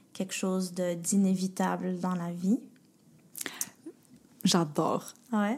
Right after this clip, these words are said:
Speaker 2: Ouais.
Speaker 1: Merci.
Speaker 2: Je, je pense pas que t'aurais pu terminer
Speaker 1: Ouais.
Speaker 2: le podcast avec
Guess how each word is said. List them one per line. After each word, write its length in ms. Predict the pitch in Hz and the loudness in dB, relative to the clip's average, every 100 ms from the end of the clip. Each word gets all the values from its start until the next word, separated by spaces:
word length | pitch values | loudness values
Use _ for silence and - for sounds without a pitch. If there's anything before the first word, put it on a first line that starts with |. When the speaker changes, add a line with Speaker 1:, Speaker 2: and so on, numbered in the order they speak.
| - | 6
Speaker 2:
Ouais. 440 | 214 208 190 185 - | 10 12 10 8 2
Speaker 1:
Merci. 720 | 277 - 285 349 254 381 - | -6 -8 -10 2 8 10 10
Speaker 2:
Je, 80 | - | 8
je 80 | - | 12
pense 240 | 262 254 | 12 12
pas 140 | - 294 | 12 12
que 100 | 359 | 12
t'aurais 300 | 285 240 262 | 12 12 12
pu 180 | 285 262 | 10 12
terminer 720 | 294 269 254 240 254 254 285 | 12 12 12 12 12 12 10
Speaker 1:
Ouais. 180 | 330 | 12
Speaker 2:
le 140 | 233 226 | 12 12
podcast 560 | 208 202 - 208 247 | 10 8 8 10 10
avec 360 | 202 196 196 | 10 10 8